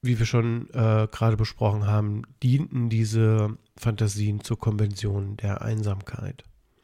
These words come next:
Doch diese Fantasien verlieren schnell an Intensität, denn Armin fehlt das reale Gefühl, also diesen, dieses, dieses Gefühl, tatsächlich jemanden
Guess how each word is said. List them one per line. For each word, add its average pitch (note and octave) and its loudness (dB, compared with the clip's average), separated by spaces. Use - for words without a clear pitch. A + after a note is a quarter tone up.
Doch A#2 0
diese C#3+ 6
Fantasien D3+ 2
verlieren D3+ -2
schnell C#3 0
an C#3+ -4
Intensität, C#3+ -4
denn C#3 -2
Armin D3+ -2
fehlt D3 -4
das C#3 -4
reale B2+ 0
Gefühl, B2+ -2
also A2+ -4
diesen, A#2+ -6
dieses, A#2 -4
dieses A#2+ -6
Gefühl, C#3+ -2
tatsächlich C#3+ -4
jemanden C#3+ -2